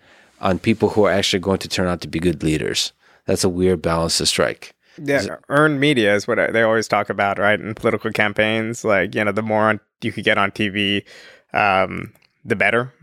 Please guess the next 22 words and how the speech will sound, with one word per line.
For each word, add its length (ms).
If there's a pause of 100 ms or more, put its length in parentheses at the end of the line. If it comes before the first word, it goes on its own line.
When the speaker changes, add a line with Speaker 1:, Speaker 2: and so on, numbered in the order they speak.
(120)
Speaker 2:
Um, 560
even, 280
like, 200
I, 140 (100)
I, 320
I 280 (120)
really 240
like 320
Fetterman. 560
He 160
just 180
won 140
his 120
campaign. 520 (520)
But 140
a 40
good 200
part 220
of 60
his 120
early 240
campaign, 680